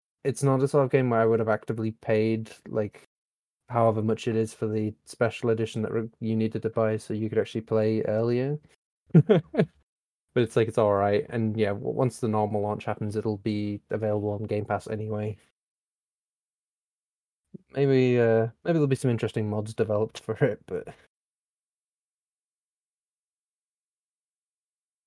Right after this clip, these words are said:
yeah, I'd say those are the, the main ones I played. I played a bit of, um, a little bit more of Remnant two again.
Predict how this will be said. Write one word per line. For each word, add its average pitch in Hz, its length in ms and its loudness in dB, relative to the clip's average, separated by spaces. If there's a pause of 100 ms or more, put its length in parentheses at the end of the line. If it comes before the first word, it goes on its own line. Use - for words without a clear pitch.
(440)
yeah, 104 160 -4
I'd 104 100 -2
say 127 180 0
those 113 300 0
are 107 80 -4
the, 104 140 -6 (400)
the 110 80 -4
main 107 500 -4
ones 117 260 -4
I 113 80 -2
played. 113 480 -2
I 113 100 -2
played 123 240 2
a 120 40 0
bit 113 200 0
of, 113 260 0
um, 104 680 -2 (880)
a 120 40 -2
little 113 100 2
bit 110 100 0
more 113 180 2
of 107 80 -2
Remnant 107 380 0
two 110 220 0
again. 110 580 -2